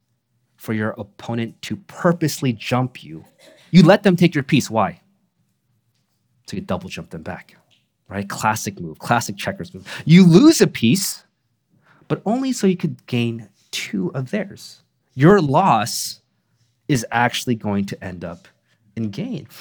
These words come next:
And I bring that up because here's Saul's attempt to take down the church. He's trying to get rid of all of his opponents. But not only does God advance his gos-,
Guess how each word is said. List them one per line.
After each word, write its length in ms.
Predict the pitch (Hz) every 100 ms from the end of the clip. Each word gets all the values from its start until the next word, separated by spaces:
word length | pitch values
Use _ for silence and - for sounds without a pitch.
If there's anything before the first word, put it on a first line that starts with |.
| -
And 100 | 123
I 40 | 110
bring 260 | 110 226
that 180 | 254 185
up 320 | 123 107 -
because 300 | 104 - 104
here's 280 | - 214 277
Saul's 560 | - - - 139 170 110
attempt 580 | - 117 80 - - _ _ _ _ _ _ _ _ -
to 80 | -
take 240 | - 107
down 140 | 98
the 80 | 95
church. 400 | - 67 - - _ _ _ _ _
He's 140 | - -
trying 140 | 180
to 60 | 135
get 140 | 113
rid 120 | 113
of 100 | 98 - -
all 200 | 123 135
of 80 |
his 140 | 120 107
opponents. 580 | 98 90 87 87 - - - - - _ _ _ _ _ _ _ _ -
But 140 | 101
not 320 | 104 139 202
only 220 | 160 135 127
does 200 | 110 98
God 240 | 98 107
advance 460 | 95 92 95 107 -
his 160 | 95
gos-, 460 | - 85 78 -